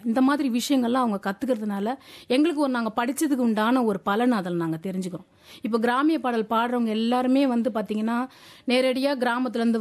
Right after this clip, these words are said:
வந்திருப்பாங்க, அந்த ஒரு லைவாவே அவங்க அதை பார்த்துட்டு வந்து பண்ணியிருப்பாங்க. இப்ப நாங்க அதை பார்த்தோம், நான் படிக்கும் போதெல்லாம் பார்த்தேங்க. இப்ப என்னோட கூட நண்பர்கள் இருக்கிறவங்களாம் அது, அதை பத்தி ஒண்ணுமே தெரியாது. "நீ என்ன இதை பாடுற,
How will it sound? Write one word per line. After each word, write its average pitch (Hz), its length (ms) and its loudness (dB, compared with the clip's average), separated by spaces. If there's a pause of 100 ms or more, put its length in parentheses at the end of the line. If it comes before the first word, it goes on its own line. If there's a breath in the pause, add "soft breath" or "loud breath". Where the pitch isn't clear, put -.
வந்திருப்பாங்க, 208 440 -2 (120)
அந்த 208 220 0
ஒரு 196 180 -2
லைவாவே 269 480 2
அவங்க 233 220 0
அதை 185 180 -6
பார்த்துட்டு 226 440 -2
வந்து 226 200 0
பண்ணியிருப்பாங்க. 185 540 -6 (380 loud breath)
இப்ப - 140 -2
நாங்க 214 360 2
அதை 214 160 -4
பார்த்தோம், 247 360 0
நான் 190 180 -2
படிக்கும் 233 360 2
போதெல்லாம் 226 360 0
பார்த்தேங்க. 190 360 -4 (360 soft breath)
இப்ப - 140 -6
என்னோட 269 680 2
கூட 294 260 2
நண்பர்கள் 262 480 2
இருக்கிறவங்களாம் 226 520 0
அது, 202 180 -2
அதை 180 140 -8
பத்தி 214 220 0
ஒண்ணுமே 285 380 4
தெரியாது. 180 360 -6 (300 soft breath)
"நீ 262 80 2
என்ன 277 220 4
இதை 254 160 0
பாடுற, 226 300 0